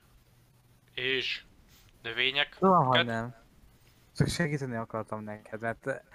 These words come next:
Speaker 2: nem értem,
Speaker 1: Igen,
Speaker 2: hogy
Speaker 1: se-,
Speaker 2: néz ki, mint aki
Speaker 1: segítettél
Speaker 2: teljesen
Speaker 1: nekünk
Speaker 2: jól van.
Speaker 1: közelebb vinni minket a koporsóba, hogy megdögöljünk együtt. Legközelebb, ha meg akarsz halni, tedd egyedül.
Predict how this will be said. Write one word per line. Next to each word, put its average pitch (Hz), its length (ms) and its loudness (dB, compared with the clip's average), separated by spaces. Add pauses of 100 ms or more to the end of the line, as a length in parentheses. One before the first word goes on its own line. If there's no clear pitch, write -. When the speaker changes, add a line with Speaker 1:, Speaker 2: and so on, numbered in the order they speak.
(840)
Speaker 2:
nem 190 160 -2
értem, 196 300 2
Speaker 1:
Igen, 165 120 6
Speaker 2:
hogy 143 160 4
Speaker 1:
se-, 170 120 4
Speaker 2:
néz 151 120 2
ki, 190 140 4
mint 139 100 4
aki 139 40 4
Speaker 1:
segítettél 135 160 2 (120)
Speaker 2:
teljesen 127 200 6
Speaker 1:
nekünk 123 200 0
Speaker 2:
jól 117 80 0
van. 117 100 2
Speaker 1:
közelebb 131 300 0
vinni 131 240 -2
minket 131 360 -8
a 107 100 -12
koporsóba, 156 640 -4
hogy 117 140 2
megdögöljünk 117 720 -2
együtt. 117 500 0 (840)
Legközelebb, 127 720 0 (520)
ha - 100 -20
meg 120 180 2
akarsz 147 400 0
halni, 110 500 -4 (580)
tedd 127 260 -2
egyedül. 101 500 -10